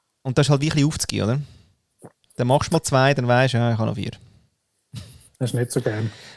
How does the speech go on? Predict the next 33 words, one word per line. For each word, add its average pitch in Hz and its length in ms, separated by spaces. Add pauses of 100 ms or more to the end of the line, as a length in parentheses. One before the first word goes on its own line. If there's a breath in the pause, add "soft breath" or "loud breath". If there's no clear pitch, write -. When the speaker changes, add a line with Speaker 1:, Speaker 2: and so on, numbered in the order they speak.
Speaker 1:
das 113 180
habe 110 120
ich 104 40
eh 104 40
nicht 104 160
gern. - 240
Aber 131 140
es 156 40
ist 180 100
noch, 165 240
es 151 120
ist 165 100
okay 165 320
gewesen. 226 340
Aber 151 140
lustig 202 380
ist 190 180
auch, 147 240
dass 165 160
es 151 120
ja 143 140
so 151 140
allgemeine 156 580
Wörter 151 340
sind, 147 340
wie 143 120
zum 139 160
Beispiel, 143 500 (520 loud breath)
und 147 240
dann 185 420
habe 147 220
ich, 147 160
ähm, 135 420